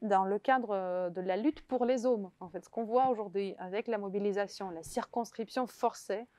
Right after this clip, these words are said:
des hommes en Russie, ce sont les femmes qui sont, euh, qui vont en fait, euh, en ville, euh, qui vont faire tout, qui vont faire des courses, hein, qui vont, euh, aller, euh, je sais pas, même, euh, au travail, alors que le mari, il se cache, <laughs> il est à la maison,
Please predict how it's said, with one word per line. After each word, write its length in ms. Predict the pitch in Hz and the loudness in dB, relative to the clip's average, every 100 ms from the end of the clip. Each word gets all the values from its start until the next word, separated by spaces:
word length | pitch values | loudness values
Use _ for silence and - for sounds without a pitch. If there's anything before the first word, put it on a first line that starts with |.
| _ | _
des 180 | 202 196 | -8 -2
hommes 140 | 208 202 | -2 -2
en 80 | |
Russie, 340 | 180 185 - 269 - - _ _ | -8 -8 -4 -4 -6 -20 _ _
ce 120 | - | -10
sont 160 | 190 214 | -4 0
les 140 | 202 | 0
femmes 440 | 196 262 302 302 196 _ _ _ _ | 4 4 6 2 -4 _ _ _ _
qui 120 | - | -8
sont, 300 | 202 302 302 | -2 2 2
euh, 460 | 202 185 180 175 175 | 2 0 -2 -4 -8
qui 220 | - 214 | -8 -8
vont 280 | 180 240 302 | -2 0 0
en 80 | 220 | 0
fait, 280 | 202 240 - - | -2 -4 -4 -12
euh, 380 | 190 180 175 170 - | -10 -10 -12 -14 -6
en 140 | 208 | -2
ville, 340 | 233 240 180 151 - _ - | 2 2 2 -4 -14 _ -4
euh, 240 | 175 175 | -2 -2
qui 200 | 170 220 | -4 -4
vont 240 | 214 285 | -2 -2
faire 340 | 247 - 226 - | -2 -2 -2 -2
tout, 220 | 247 180 - - | -4 -4 -8 -20
qui 140 | - 190 | -6 -4
vont 180 | 196 202 | -4 -2
faire 200 | 185 175 | -2 0
des 120 | 247 | 2
courses, 340 | - 254 - | 4 2 2
hein, 120 | 208 - - _ | -8 -8 -18 _
qui 160 | 202 | -10
vont, 280 | 180 185 175 | -4 -4 -2
euh, 480 | 160 165 165 165 160 | -2 -2 -2 -4 -2
aller, 360 | 170 180 185 185 | 0 2 2 2
euh, 200 | 165 165 | 0 -4
je 100 | 170 | -8
sais 120 | 196 | -4
pas, 140 | 208 | -4
même, 280 | 180 165 160 | -4 -6 -8
euh, 360 | 160 160 160 160 - - - - | -10 -12 -12 -14 -16 -20 -18 -10
au 100 | - | -6
travail, 500 | 196 214 214 254 247 | 0 6 8 8 8
alors 320 | 196 190 185 - | 6 4 2 0
que 80 | |
le 140 | 190 185 | -2 0
mari, 260 | 175 180 240 | 0 2 0
il 60 | |
se 120 | 220 220 | 0 0
cache, 420 | - 277 - - | 0 0 -4 -8
<laughs> 600 | 175 185 - - - 302 | -8 -8 -10 -12 -14 -8
il 160 | 208 180 | -6 0
est 40 | |
à 80 | 175 | 0
la 80 | 190 | 4
maison, 360 | 233 254 285 | 6 6 6